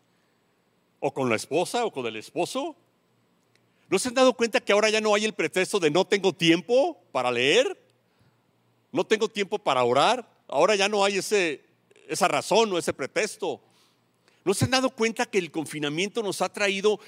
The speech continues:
un espacio para ser más conscientes? Y hay mucha gente que no quiere ser consciente, hay mucha gente que no quiere enfrentarse a sí mismo,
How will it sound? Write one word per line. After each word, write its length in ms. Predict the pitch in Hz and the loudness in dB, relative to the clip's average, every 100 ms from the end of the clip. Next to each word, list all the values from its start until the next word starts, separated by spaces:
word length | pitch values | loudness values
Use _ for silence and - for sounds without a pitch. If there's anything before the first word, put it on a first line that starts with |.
| - | -10
un 160 | 151 214 | -4 0
espacio 880 | 202 - - 208 214 - 226 220 208 _ _ _ - | 0 -2 -2 -2 -2 -6 -4 -4 -6 _ _ _ -2
para 200 | 139 135 | -2 -2
ser 220 | 175 190 | -4 -4
más 240 | 196 175 | -6 -6
conscientes? 1160 | - 175 143 - 156 190 - 226 254 - - - _ _ _ _ _ _ _ _ _ _ _ _ _ _ | -4 -4 -4 -2 0 0 -2 -6 -6 -8 -16 -20 _ _ _ _ _ _ _ _ _ _ _ _ _ _
Y 100 | 180 | 0
hay 100 | 165 | 2
mucha 220 | 233 254 247 | 2 -2 -4
gente 240 | 247 262 | -4 -6
que 120 | 214 | 0
no 200 | 196 233 | 0 0
quiere 200 | 240 226 | -2 -4
ser 220 | - 190 | -4 -8
consciente, 560 | - 143 - 143 - 87 | -10 -12 -10 -14 -14 -14
hay 80 | 127 | -10
mucha 220 | 226 240 | -6 -6
gente 180 | 233 240 | -6 -4
que 120 | 202 | -4
no 100 | 214 | -4
quiere 180 | 233 226 | -4 -6
enfrentarse 680 | 214 180 156 190 226 - 202 | -4 -6 -4 -4 -4 -4 -8
a 40 | |
sí 160 | 196 180 | -8 -10
mismo, 380 | 151 135 - | -10 -12 -18